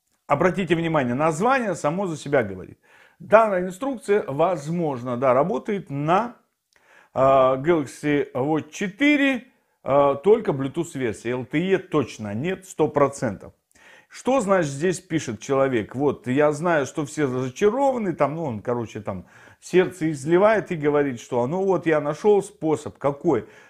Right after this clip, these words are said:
А, значит, нужно открыть номер набиратель на своих часиках. Это, значит, вот этот вот номер набиратель. Почему я не могу вам продемонстрировать? Ну, номер набиратель-то могу открыть, да?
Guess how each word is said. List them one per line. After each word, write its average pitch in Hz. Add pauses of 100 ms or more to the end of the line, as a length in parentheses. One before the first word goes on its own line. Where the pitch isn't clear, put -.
А, 117
значит, 147
нужно 147
открыть 151
номер 131
набиратель 139
на 135
своих 117
часиках. -
Это, 120
значит, 113
вот 120
этот 107
вот 107 (320)
номер 139
набиратель. 170
Почему 185
я 160
не 151
могу 170
вам 143
продемонстрировать? 175
Ну, 170 (160)
номер 160
набиратель-то 160
могу 196
открыть, 123
да? 127